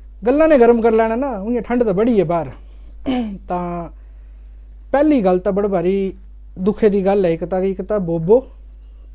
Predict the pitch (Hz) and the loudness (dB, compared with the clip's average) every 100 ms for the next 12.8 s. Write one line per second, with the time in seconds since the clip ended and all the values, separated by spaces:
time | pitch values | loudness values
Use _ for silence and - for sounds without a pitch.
0 | - - 196 202 233 - - - - - | -20 -6 -4 -2 -4 -10 -20 -20 -20 -14
1 | 190 190 226 214 214 208 196 214 165 175 | -8 -4 0 2 2 0 -2 -2 -2 -2
2 | 196 147 - 127 - - - - - - | -4 -6 -12 -18 -18 -20 -20 -20 -20 -20
3 | - - - - - - 269 294 220 208 | -20 -20 -20 -20 -20 -8 0 2 2 2
4 | 226 247 226 233 226 208 214 196 196 202 | 2 2 2 2 -2 -2 -4 -4 -4 -2
5 | 208 202 185 175 185 170 165 226 262 - | 0 0 2 -2 -2 -2 -2 -4 -6 -14
6 | - - - - - 226 262 262 214 226 | -20 -20 -20 -20 -8 -2 0 0 2 0
7 | 233 - 208 220 202 175 165 170 135 117 | 0 -2 -6 -6 -6 -4 -2 -4 -6 -12
8 | - - - - - - - 233 233 220 | -20 -20 -20 -20 -20 -20 -10 -4 0 0
9 | 220 220 220 214 220 240 220 165 175 202 | -2 -4 -4 -2 2 2 2 -4 -4 -4
10 | 214 208 214 214 220 190 151 165 175 180 | -4 0 0 0 0 -2 -2 -4 -2 -2
11 | 190 190 190 190 175 - 208 196 202 202 | -4 -4 -2 -2 -4 -4 -2 -2 -2 -2
12 | 180 185 180 - 165 156 - 135 | -2 -2 -4 -4 -6 -6 -10 -14